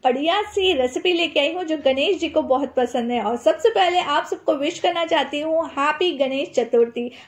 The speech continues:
आप सभी को बहुत बहुत शुभकामनाएं। तो फ्रेंड्स,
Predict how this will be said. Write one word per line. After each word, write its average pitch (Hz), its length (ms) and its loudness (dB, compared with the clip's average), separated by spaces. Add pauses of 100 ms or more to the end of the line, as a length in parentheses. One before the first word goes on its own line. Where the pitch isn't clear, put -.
आप 392 200 2
सभी 311 300 0
को 330 240 0
बहुत 277 560 2
बहुत 254 400 0
शुभकामनाएं। 226 840 -2 (420)
तो 403 200 4
फ्रेंड्स, 392 380 0